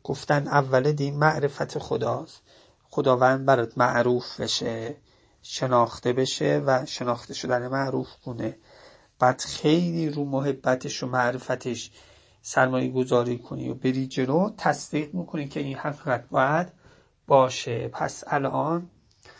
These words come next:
اون چیزی که دنیای، برای مقابله با دنیای کفر و کفر لازم داریم، مقابله با این که مردم از توحید فاصله بگیرن، اینه که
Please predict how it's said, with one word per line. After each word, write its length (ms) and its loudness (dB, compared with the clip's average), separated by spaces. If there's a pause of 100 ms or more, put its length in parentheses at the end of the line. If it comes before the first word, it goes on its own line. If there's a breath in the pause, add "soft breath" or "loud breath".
(800 soft breath)
اون 200 -8
چیزی 440 -6
که 840 0
دنیای، 640 -2 (480)
برای 260 0
مقابله 460 -2
با 120 0
دنیای 560 0
کفر 520 -2
و 40 0
کفر 480 -2
لازم 540 0
داریم، 840 -2 (480)
مقابله 480 0
با 200 0
این 280 -2
که 380 -2 (200)
مردم 340 0
از 200 -4
توحید 400 -2
فاصله 460 -4
بگیرن، 320 -4
اینه 260 -4
که 280 -2